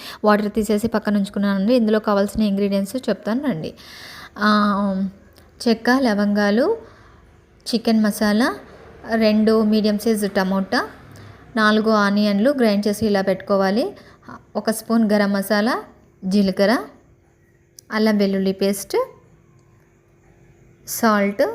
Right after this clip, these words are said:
పసుపు పొడి, కారం పొడి. ఇవన్నీ దగ్గర పెట్టేసేసుకుంటే గిన మనకి,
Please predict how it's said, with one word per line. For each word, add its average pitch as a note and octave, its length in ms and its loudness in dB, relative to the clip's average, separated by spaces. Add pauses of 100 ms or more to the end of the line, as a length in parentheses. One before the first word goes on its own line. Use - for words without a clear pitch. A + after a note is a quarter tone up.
(3000)
పసుపు G#3+ 300 -2
పొడి, C4+ 340 0 (1500)
కారం G3+ 320 0
పొడి. A3 360 -2 (4000)
ఇవన్నీ A#3 760 0
దగ్గర A3 300 0
పెట్టేసేసుకుంటే G#3+ 960 -4
గిన G3 220 -2
మనకి, B3+ 600 -2